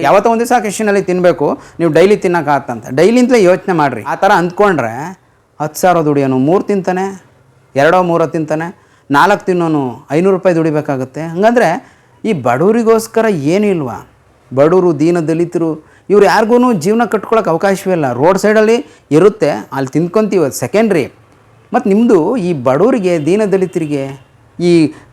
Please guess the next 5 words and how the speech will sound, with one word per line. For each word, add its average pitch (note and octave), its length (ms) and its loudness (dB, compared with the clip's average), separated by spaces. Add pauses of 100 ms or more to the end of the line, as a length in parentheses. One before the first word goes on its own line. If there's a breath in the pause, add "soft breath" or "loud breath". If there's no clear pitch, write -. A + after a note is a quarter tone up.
(120)
ಕಷ್ಟದಲ್ಲಿರ್ತಾರಲ್ಲ, E3+ 680 0 (480)
ಏನೋ G3 200 2
ಒಂದು E3+ 160 2 (460 loud breath)
ದುಡ್ಡ F3 200 2 (720)
ಸಂಪಾದಿಸೋಣ D#3+ 460 0